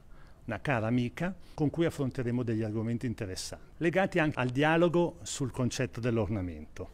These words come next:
Avremo poi due ospiti altrettanto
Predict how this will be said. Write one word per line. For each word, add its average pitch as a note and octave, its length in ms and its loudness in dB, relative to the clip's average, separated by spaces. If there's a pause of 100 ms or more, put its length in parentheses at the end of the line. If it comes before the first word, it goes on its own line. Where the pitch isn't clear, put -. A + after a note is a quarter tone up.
(460)
Avremo F3+ 380 2
poi B2 400 2
due D3+ 300 6
ospiti C#3 680 2 (280)
altrettanto A#2+ 1000 0